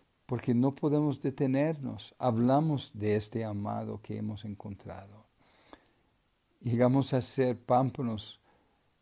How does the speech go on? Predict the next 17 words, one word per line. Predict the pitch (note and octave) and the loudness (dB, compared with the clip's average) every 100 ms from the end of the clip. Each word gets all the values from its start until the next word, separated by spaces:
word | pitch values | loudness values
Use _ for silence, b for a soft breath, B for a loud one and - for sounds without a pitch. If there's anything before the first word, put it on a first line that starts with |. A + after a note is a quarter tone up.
| _ | _
fructíferos, | A#2+ G#2+ - C3 - A2+ G2 G2 - - - - _ _ _ _ _ _ _ _ - | -6 -4 2 2 2 -4 -6 -10 -14 -14 -16 -16 _ _ _ _ _ _ _ _ -2
testigos | B2+ - - C#3 B2 A#2 - | -2 -2 2 4 4 2 -2
fieles | - A#2 A2+ A2+ G#2 - - | -2 2 2 0 -4 -8 -8
del | A2 | -8
Señor | G#2 A2+ G#2+ G#2+ | -6 -6 -4 -6
Jesús. | F#2+ G2+ - - G#2 - - - - _ b b b b b b b b _ _ _ _ _ _ _ _ _ _ _ _ _ _ _ _ _ _ _ _ _ _ - | -6 -6 -8 -12 -14 -16 -20 -20 -20 _ b b b b b b b b _ _ _ _ _ _ _ _ _ _ _ _ _ _ _ _ _ _ _ _ _ _ -2
Y | A#2 | 2
Él | B2 | 4
nos | C#3 D3 - | 2 0 0
usa | F#3+ - C3+ A2+ G2+ | -4 -4 -8 -8 -6
durante | A#2 B2 B2 B2+ | -2 -2 0 -4
todas | - - D3 E3+ F3 D#3+ - | -2 0 2 2 -2 -6 -8
las | B2+ B2 - | -6 -6 -6
etapas | A#2 - G#2+ F#2+ - G2+ - | -12 -10 -8 -8 -8 -10 -6
de | A2+ | -6
nuestra | G#2+ A2+ G#2+ A2 | -4 -6 -6 -8
transformación. | G#2 A2+ G#2 A2 G#2+ A2 G#2 - A2+ A2+ | -6 -8 -6 -6 -4 -6 -8 -8 -6 -8